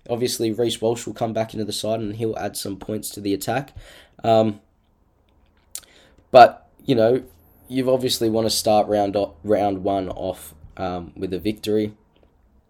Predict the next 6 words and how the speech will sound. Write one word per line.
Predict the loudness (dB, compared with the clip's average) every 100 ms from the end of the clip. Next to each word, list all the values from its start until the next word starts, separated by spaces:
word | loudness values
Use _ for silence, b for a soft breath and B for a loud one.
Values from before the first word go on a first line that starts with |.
| _ _ _ _ _ _ _ -18
The | -6 -4
big | 8 8 8
concern | 2 -2 0 0 0
for | -4
the, | -4 -2
um, | -2 -4